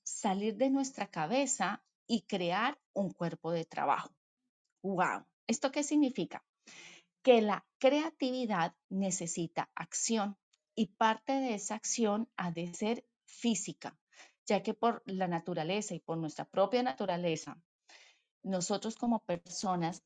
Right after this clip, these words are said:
necesitamos suficiente energía para poder entregar lo mejor de nosotros. ¿Cuántas veces nosotros servimos, entregamos, damos, damos, damos, damos a nuestra familia, damos a nuestra pareja, damos, eh,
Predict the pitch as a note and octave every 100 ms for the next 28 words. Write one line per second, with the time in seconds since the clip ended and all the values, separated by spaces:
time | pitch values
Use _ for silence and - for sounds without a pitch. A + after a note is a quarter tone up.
0 | - G#3+ G#3+ - G3 F#3+ F#3 F#3 F3+ A3
1 | - - - A3+ G#3 F#3+ F#3+ F#3+ G#3+ A#3
2 | F#3+ E3+ - A#3 C4 - _ _ _ -
3 | G#3 F#3 F3 F3 E3+ F3+ G3 G3+ F3 D#3
4 | F3 F#3+ F#3 E3 - D#3+ F3+ D3+ - -
5 | - _ _ _ _ - - _ - A#3+
6 | A#3 A#3+ A#3+ B3 A#3+ B3 G#3+ G#3 G3 -
7 | G#3 - _ - - F3 D#3+ A3 B3 B3+
8 | - - G3+ - D#3+ F3 G3+ A3+ A#3+ -
9 | F3 G3 A3 A#3 A3 F#3+ G3+ A3+ A3+ G#3+
10 | E3+ G3 G#3+ A#3 C4 G3 F3+ E3+ F3+ F3
11 | F3 F3+ D#3 G3 A3+ A3+ F3 E3 E3 D#3+
12 | D3+ - E3 C4+ B3 B3 - - - -
13 | F3+ F3+ E3+ F3 - - F3+ E3